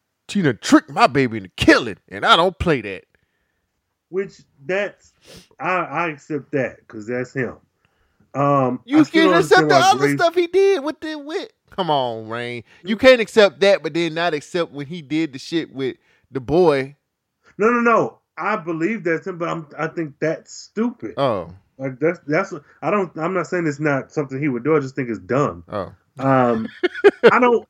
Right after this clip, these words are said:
Speaker 2: maybe explain to me, why did Grace hide? 'Cause I honestly still,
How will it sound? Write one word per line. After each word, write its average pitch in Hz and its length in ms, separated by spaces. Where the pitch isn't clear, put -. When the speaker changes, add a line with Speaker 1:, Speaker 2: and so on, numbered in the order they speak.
Speaker 2:
maybe 220 320
explain 190 460
to 180 100
me, 185 200
why 135 340
did 196 160
Grace 196 300
hide? 196 420
'Cause 175 140
I 175 60
honestly 170 400
still, 156 260